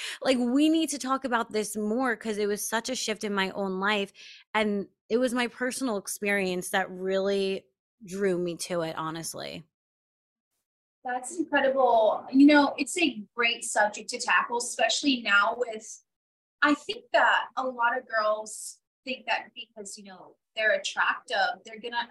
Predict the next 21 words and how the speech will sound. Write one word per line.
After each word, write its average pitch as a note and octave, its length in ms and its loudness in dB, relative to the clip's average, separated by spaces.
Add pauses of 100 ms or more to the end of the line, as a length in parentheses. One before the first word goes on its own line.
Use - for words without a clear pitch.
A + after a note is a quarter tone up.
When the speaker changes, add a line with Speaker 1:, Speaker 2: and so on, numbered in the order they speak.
Speaker 2:
attract G3 400 -4
a G#3+ 60 -10
guy, F3+ 520 2 (500)
you A3+ 180 -6
know, G3 240 -6
who's B3 220 -8
going G3 460 -8 (160)
to F#3+ 380 -10
treat A#3+ 320 -6
them F#3+ 420 2
right G3+ 340 2
or G3 60 -18
whatever, A#3+ 420 0
and G#3+ 240 -2
that A3 160 0
it - 100 -18
just C#4+ 260 2
doesn't B3+ 380 -4
work G3+ 260 -2
like G#3 280 0
that. F#3 240 2